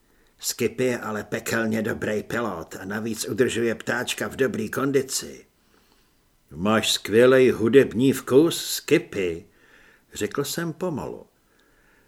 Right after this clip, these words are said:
„Hrál jsi skladbu od C P K M?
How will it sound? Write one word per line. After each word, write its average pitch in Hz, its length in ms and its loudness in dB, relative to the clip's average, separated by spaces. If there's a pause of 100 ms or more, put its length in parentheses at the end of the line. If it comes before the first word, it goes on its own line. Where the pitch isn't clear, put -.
(120)
„Hrál 104 420 2
jsi 135 220 2
skladbu 123 500 2
od 123 300 -2
C - 400 0
P 127 280 -2
K 127 340 2
M? 180 460 0